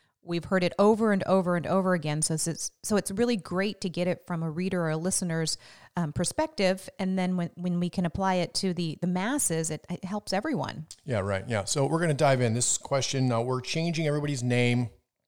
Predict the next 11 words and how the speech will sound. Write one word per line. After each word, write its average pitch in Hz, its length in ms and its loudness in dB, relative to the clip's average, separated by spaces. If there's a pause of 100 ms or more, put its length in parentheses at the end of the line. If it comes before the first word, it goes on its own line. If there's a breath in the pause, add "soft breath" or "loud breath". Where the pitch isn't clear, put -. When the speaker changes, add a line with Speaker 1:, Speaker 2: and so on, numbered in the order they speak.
(460)
Speaker 2:
uh, 107 140 4
just 120 300 0
to 135 60 0
keep 127 300 -2
it, 117 300 0 (140)
uh, 107 220 0
you 107 120 -2
know, 101 200 0
so 101 260 0
there's 95 200 -2
no 101 420 0